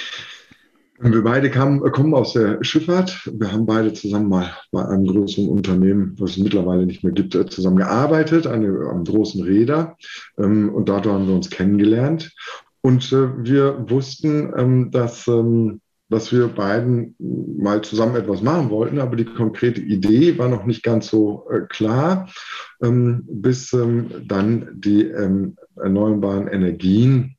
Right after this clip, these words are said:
mehr an Fahrt aufgenommen haben. Da haben wir das gesehen, da haben wir es mitbekommen, da hatten wir Schnittstellen über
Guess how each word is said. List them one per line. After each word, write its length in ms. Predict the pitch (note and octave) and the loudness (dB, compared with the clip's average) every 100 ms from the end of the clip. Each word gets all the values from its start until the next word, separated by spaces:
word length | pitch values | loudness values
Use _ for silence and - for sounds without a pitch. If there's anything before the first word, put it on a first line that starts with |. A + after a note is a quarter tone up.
| _ _ _ _ _ _ - | _ _ _ _ _ _ -6
mehr 300 | - G2+ G2+ | -2 0 0
an 80 | F#2+ | -4
Fahrt 380 | F#2 F#2+ A2 G#2 | -2 -2 -2 -2
aufgenommen 500 | B2 - B2+ B2+ A#2 | -2 0 0 0 0
haben. 380 | A#2+ C#3 C#3 _ - - - - | 0 -2 -4 _ -20 -20 -20 -10
Da 100 | F2+ | -2
haben 160 | G2 A#2+ | 0 2
wir 80 | G#2+ | 2
das 240 | G#2 - | 0 -2
gesehen, 400 | G2+ F2+ F#2+ B2+ | -2 2 2 2
da 100 | G#2+ | 0
haben 140 | G#2 | -2
wir 80 | G#2 | 0
es 140 | F2+ F#2 | -2 -2
mitbekommen, 760 | A#2 - B2+ B2+ C3+ D3 D3 | -2 -2 -4 -2 -2 0 -2
da 160 | C3 - | -4 -4
hatten 300 | A#2+ G#2+ F#2+ | -4 0 2
wir 160 | G2+ | 2
Schnittstellen 880 | F#2 A#2+ B2+ - B2 B2 B2 B2 B2 - | 2 0 -2 -2 0 2 2 0 -2 -4
über 520 | G#2+ G#2 G2+ - | 0 0 0 -2